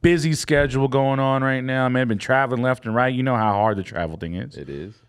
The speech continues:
Speaker 1: You know, so, uh, yeah, you know, last minute, I got a phone call last night at seven P M. It was my buddy Ian Clement from, uh, from Red Bull.
Speaker 2: Okay.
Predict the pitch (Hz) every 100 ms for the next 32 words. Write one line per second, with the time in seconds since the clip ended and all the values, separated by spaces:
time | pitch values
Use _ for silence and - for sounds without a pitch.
0 | - 90 87 87 113 - 98 92 95 95
1 | 95 92 92 - - - - _ - 139
2 | 208 110 95 104 117 110 123 123 113 151
3 | - 101 101 - 113 123 120 95 90 95
4 | 104 98 85 - 107 120 127 73 67 -
5 | _ _ _ _ 98 95 95 95 92 87
6 | 82 101 107 101 - 107 117 131 151 92
7 | 87 113 - 95 92 87 87 - 107 107
8 | 87 85 104 - 92 - 87